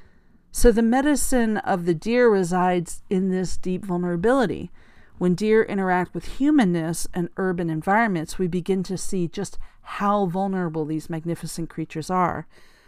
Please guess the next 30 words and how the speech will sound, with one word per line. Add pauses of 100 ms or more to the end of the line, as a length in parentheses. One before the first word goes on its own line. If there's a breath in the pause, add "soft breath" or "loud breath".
(140 soft breath)
When
you're
face
to
face
with
a
buck, (320 soft breath)
it
looks (120)
huge. (260)
It
looks
scary.
It
has (460 loud breath)
these
huge
antlers. (1300 soft breath)
But (1500 soft breath)
when
we
see
them
interact
with
the
city
and
with